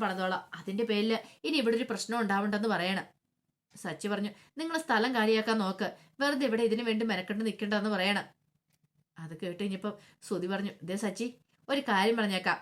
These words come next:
നീ നിന്റെ സ്വന്തം കാര്യമാണെങ്കിൽ തീരുമാനം എടുത്തോ, പക്ഷെ ഇത് എല്ലാവരുടെയും കൂടെ കാര്യമാ. ഹ, നിന്റെ ഭാര്യ വീട്ടിൽ നിന്ന് ഒന്നും കൊണ്ടിരുന്നില്ല.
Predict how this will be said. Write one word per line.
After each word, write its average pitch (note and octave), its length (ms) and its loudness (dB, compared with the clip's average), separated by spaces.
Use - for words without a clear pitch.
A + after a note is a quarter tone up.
നീ G3+ 180 0
നിന്റെ B3 300 0
സ്വന്തം B3 320 0
കാര്യമാണെങ്കിൽ A#3+ 520 0
തീരുമാനം G#3 440 2
എടുത്തോ, G3+ 300 -2
പക്ഷെ G3+ 240 -8
ഇത് A3 120 0
എല്ലാവരുടെയും G3 420 0
കൂടെ A#3+ 140 -2
കാര്യമാ. G3+ 360 2
ഹ, A3 140 -4
നിന്റെ E3+ 280 -4
ഭാര്യ G3+ 320 2
വീട്ടിൽ A3+ 240 2
നിന്ന് C4+ 120 0
ഒന്നും B3+ 180 0
കൊണ്ടിരുന്നില്ല. A#3 520 2